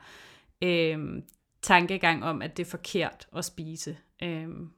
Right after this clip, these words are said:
når man ikke er sulten, eller at det er forkert at spise, når man er mæt, og, og at det kun er, fordi man har det svært. For det er det jo ikke, øhm,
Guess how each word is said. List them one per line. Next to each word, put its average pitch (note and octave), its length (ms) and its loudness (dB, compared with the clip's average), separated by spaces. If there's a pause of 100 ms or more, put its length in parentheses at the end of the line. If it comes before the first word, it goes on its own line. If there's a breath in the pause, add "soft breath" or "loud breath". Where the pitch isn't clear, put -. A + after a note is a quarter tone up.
når F3 140 -2
man D#3 180 -2
ikke D#3 140 -6
er E3+ 40 -6
sulten, D#3+ 540 -8
eller E3+ 160 -2
at - 300 -6
det F3 60 -4
er - 40 -8
forkert - 420 -2
at E3+ 60 -8
spise, E3 560 -6 (100)
når E3+ 200 -4
man D#3+ 300 -4 (580 loud breath)
er F3+ 120 2
mæt, F3 320 0
og, E3 460 -6 (160)
og E3 220 -6
at E3 140 -6
det F3 80 -4
kun F3 200 -2
er, E3 60 -2
fordi E3+ 260 -8
man D#3+ 200 -6
har D#3 180 -4
det D#3+ 120 -12
svært. - 360 -10
For - 160 -8
det G3+ 180 6
er F3 80 2
det E3+ 120 -4
jo B2 120 -10
ikke, - 340 -14 (200)
øhm, D#3+ 400 -12